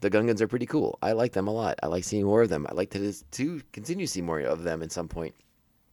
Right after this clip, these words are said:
It'd be nice to kinda check on them in, in a, a post Return of the Jedi kind of world. Like, maybe have, like, a Gun-, like, like, why can't a Gungan show up on The Mandalorian? <laughs> Like, that,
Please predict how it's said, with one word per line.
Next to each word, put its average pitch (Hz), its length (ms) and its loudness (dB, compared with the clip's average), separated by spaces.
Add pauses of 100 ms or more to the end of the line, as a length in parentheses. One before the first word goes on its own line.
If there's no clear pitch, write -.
(500)
It'd 110 100 -6
be 123 60 4
nice 127 120 2
to 127 40 -8
kinda 117 180 -4
check 123 240 -4
on 113 140 4
them 117 320 4 (500)
in, 127 320 4
in 123 320 2
a, 120 260 4
a 117 120 2
post 123 260 4
Return 113 180 0
of 117 60 4
the 107 60 2
Jedi 110 260 6
kind 110 160 -2
of 101 60 0
world. 101 300 2
Like, 73 100 -2
maybe 92 180 0
have, 87 140 -2
like, 92 140 0
a 80 60 -2
Gun-, 85 280 0
like, 92 240 2
like, 85 160 -2
why 104 140 6
can't 110 160 -4
a 101 40 -4
Gungan 98 440 2 (300)
show 90 260 2
up 95 100 2
on 98 140 0
The 95 80 2
Mandalorian? 101 600 0
<laughs> - 240 -20
Like, 78 200 -4
that, - 320 -2